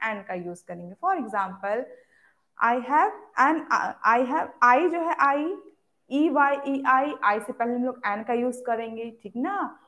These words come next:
Umbrella, umbrella started with letter U, तो यू से पहले हम लोग एन का यूज़ करेंगे।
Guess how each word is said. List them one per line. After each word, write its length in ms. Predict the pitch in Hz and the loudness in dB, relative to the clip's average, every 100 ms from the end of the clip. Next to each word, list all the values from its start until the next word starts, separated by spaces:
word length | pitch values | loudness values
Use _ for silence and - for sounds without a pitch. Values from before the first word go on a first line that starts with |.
| _ - | _ 0
Umbrella, 680 | 285 277 311 311 311 311 320 320 - - | 2 2 2 0 0 2 0 -4 -14 -6
umbrella 600 | 226 240 269 262 285 311 311 - _ | -2 0 0 0 0 0 -4 -14 _
started 420 | - 254 254 285 269 | -4 2 2 0 -4
with 160 | 302 - - _ - _ - | -6 -10 -20 _ -20 _ -2
letter 380 | 226 247 302 330 240 208 | 0 2 0 0 0 -2
U, 100 | 277 294 320 294 _ - | -2 -2 -4 -12 _ -8
तो 60 | |
यू 320 | 226 240 269 285 | -4 -2 -2 -4
से 100 | 285 | -4
पहले 220 | 277 269 | -2 0
हम 100 | 269 | 0
लोग 180 | 277 - | -2 -4
एन 180 | 208 220 220 | -6 -6 -6
का 60 | |
यूज़ 240 | 220 214 208 - | -4 -4 -6 -8
करेंगे। 380 | 196 196 208 | -8 -8 -10